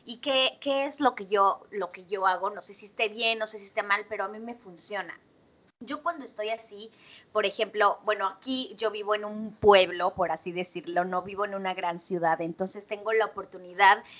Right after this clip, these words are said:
de, por ejemplo, cuando estoy ya llena de pensamientos y de estancada siempre en el mismo pensamiento, ¿y qué voy a hacer? ¿Y qué voy a hacer? Y, y, y eso, lo que hago es salir,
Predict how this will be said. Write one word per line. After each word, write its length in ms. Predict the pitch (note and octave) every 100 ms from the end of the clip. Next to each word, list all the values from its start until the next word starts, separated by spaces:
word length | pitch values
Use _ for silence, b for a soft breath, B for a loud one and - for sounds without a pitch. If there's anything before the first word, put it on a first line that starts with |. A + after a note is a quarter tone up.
| B -
de, 100 | A3
por 160 | G#3
ejemplo, 420 | G3+ - - A#3
cuando 420 | - G#3+ G#3 F#3 -
estoy 540 | G#3 - B3 B3 A#3+
ya 180 | F#3+ B3 A3+
llena 280 | B3 B3+
de 120 | C4 A3+
pensamientos 800 | G3+ F#3 F#3 F#3+ G3+ A3+ A3 G3+
y 80 | F#3+
de 60 |
estancada 580 | F3+ - F3+ F3 G3+ A3
siempre 360 | A3 G3+ A3 G#3+
en 80 | F#3
el 60 |
mismo 220 | F3+ G3+
pensamiento, 380 | G3+ F#3 F3+ F3
¿y 60 | G#3
qué 120 | A3
voy 180 | A3 G#3
a 20 |
hacer? 260 | F3+ F#3+ F#3+
¿Y 60 |
qué 160 | - G3
voy 140 | A3
a 40 | G3+
hacer? 260 | G3 F#3
Y, 140 | G3 G3 B B
y, 280 | - G3 -
y 200 | G3+ G#3+
eso, 380 | G#3+ - A3+ B3+ B B B B
lo 220 | B3+ B3
que 140 | C#4+ C#4+
hago 280 | D4+ D#4+
es 360 | F4+ C4 D#4 - _ _
salir, 680 | - - A#3 A3+ B3 C#4+ G4+